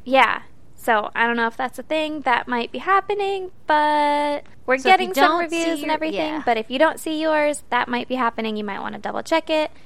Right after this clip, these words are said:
Speaker 1: because we like to see them too. <laughs>
Speaker 2: Yes, they, you have no idea how much your reviews mean to us. Like, every time a new one comes up, we get so excited to hear that people are listening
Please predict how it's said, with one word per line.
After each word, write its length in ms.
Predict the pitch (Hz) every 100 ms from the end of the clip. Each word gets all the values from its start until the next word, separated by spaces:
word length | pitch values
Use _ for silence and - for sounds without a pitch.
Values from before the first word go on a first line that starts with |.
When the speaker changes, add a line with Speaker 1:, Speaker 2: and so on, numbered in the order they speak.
| -
Speaker 1:
because 500 | 262 - 359 339 339 - -
we 800 | 262 262 262 262 269 262 262 269
like 280 | 214 220 -
to 100 | 269
see 180 | - 285
them 240 | 311 311
too. 200 | 330 427 - - - -
<laughs> 60 | 370 403 - - - - -
Speaker 2:
Yes, 240 | 277 247
they, 260 | - 277 -
you 240 | 226 233
have 160 | 269 240
no 460 | 220 202 190 185
idea 280 | 185 190 185
how 140 | 185 185
much 240 | 175 -
your 80 | 202
reviews 420 | 196 196 185 180
mean 220 | 185 185
to 140 | 185 185
us. 200 | 165 208
Like, 140 | 196 -
every 200 | 208 220
time 220 | 247 240
a 60 |
new 160 | 214 185
one 180 | 180 185
comes 220 | 202 175
up, 180 | 165 165
we 80 | 190
get 220 | 185 -
so 580 | - - - 185 170 165
excited 640 | 185 - 175 165 160 -
to 100 | 254
hear 300 | - 269 294
that 120 | 320
people 280 | 294 277 247
are 100 | 214
listening 580 | 170 180 - 233 254